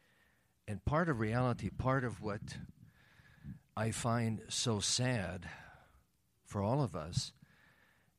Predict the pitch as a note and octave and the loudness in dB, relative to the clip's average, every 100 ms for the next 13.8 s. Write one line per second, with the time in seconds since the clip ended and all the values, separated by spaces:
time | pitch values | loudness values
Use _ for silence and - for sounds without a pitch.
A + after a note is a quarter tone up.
0 | _ _ _ G#2 G#2+ A#2 A2 G#2+ F#2+ G2+ | _ _ _ -2 0 2 2 2 -2 0
1 | C#3+ F3 D3+ B2+ A#2 - C3+ D#3 C3+ E2 | 4 4 4 2 0 0 0 0 0 -4
2 | - - - F2 B2 C#3 C3 A#2 G2+ - | -8 -14 -18 -2 0 2 2 2 0 -2
3 | C3 B2+ B2+ G#2+ G2+ - - - - - | -2 0 2 0 -2 -10 -20 -20 -18 -6
4 | F#2+ - A#2 A#2+ A#2+ G2+ F2+ F#2+ F#2 C3+ | -4 -2 0 2 2 0 -2 -4 0 4
5 | C#3 F#2+ - - - - _ _ _ _ | 4 2 0 -4 -6 -12 _ _ _ _
6 | E2 G#2+ G#2 G2+ - - - - _ F#2 | -4 0 0 0 -4 -16 -20 -20 _ -6
7 | G2+ G2+ F#2+ - - _ _ F#2 F#2 A#2 | -2 -2 -4 -8 -16 _ _ -6 2 2
8 | B2+ A#2+ G2 F#2 E2+ G2 F#2 E2+ G2 C3 | 2 0 0 -2 -2 -2 -2 -2 0 2
9 | C#3+ B2 F2+ E2 D#2 G#2+ - - _ _ | 2 2 0 -2 -2 -2 -4 -6 _ _
10 | - - _ _ _ _ _ _ _ _ | -20 -20 _ _ _ _ _ _ _ _
11 | G2 F2+ F2+ E2+ D#2+ D#2+ E2+ - _ _ | -4 -2 -2 -2 -4 -6 -10 -16 _ _
12 | _ _ _ _ _ _ - F#2+ - B2+ | _ _ _ _ _ _ -6 -4 -2 2
13 | D#3 - C#3 G#2+ F#2+ - F#2+ F#2 | 2 2 0 2 0 -2 -6 -6